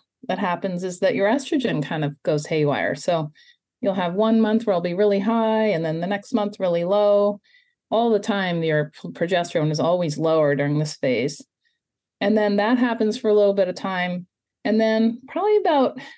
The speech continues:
a year before you go into menopause, you start getting lower estrogen and no progesterone. And this is when you start getting the hot flashes, you start gaining weight,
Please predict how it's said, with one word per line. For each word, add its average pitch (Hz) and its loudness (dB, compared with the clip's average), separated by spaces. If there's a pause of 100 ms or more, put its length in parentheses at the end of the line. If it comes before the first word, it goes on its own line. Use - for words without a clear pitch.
(180)
a 226 2
year 220 4
before 202 2
you 156 -2
go 180 2
into 170 -2
menopause, 180 -4 (400)
you 202 -4
start 202 0
getting 190 0
lower 170 4
estrogen 160 -4
and 165 -2
no 196 2
progesterone. 143 -2 (240)
And 185 0
this 220 2
is 208 -2
when 202 2
you 180 -2
start 170 -2
getting 147 2
the 147 2
hot 190 -4
flashes, 180 -2
you 160 -6
start 151 -2
gaining 151 2
weight, 170 0